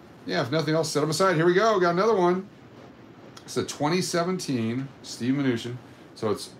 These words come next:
F one one six one seven one two one. So it's got a really cool serial, serial number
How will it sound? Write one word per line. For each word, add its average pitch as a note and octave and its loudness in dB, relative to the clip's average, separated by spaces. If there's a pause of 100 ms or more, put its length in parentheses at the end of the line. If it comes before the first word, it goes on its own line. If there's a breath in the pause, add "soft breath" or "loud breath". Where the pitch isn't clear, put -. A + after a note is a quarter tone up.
(180)
F E3 0
one A#2 -4
one F3+ 0
six C3+ -6
one C#3 -4
seven C3+ -2
one A2+ -4
two B2 -4
one. A#2 -2
So A#2+ -6
it's A2+ -6
got B2+ -2
a A#2 -2
really D3 2
cool D3+ -4
serial, D#3 -2
serial D#3 -6
number G#2 -6